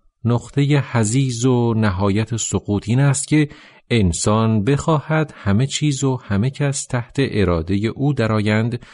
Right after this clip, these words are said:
و خود تابع هیچ چیز و هیچ کس نباشد. انسان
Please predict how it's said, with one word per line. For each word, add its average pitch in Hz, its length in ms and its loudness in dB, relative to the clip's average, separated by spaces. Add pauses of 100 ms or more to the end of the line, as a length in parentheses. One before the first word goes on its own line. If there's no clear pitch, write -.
(260)
و 95 80 4
خود 143 420 2 (320)
تابع 95 520 0
هیچ 170 400 0
چیز 139 420 -2
و 131 260 2
هیچ 165 460 0
کس 107 260 -2
نباشد. 73 540 -4 (840)
انسان 165 600 2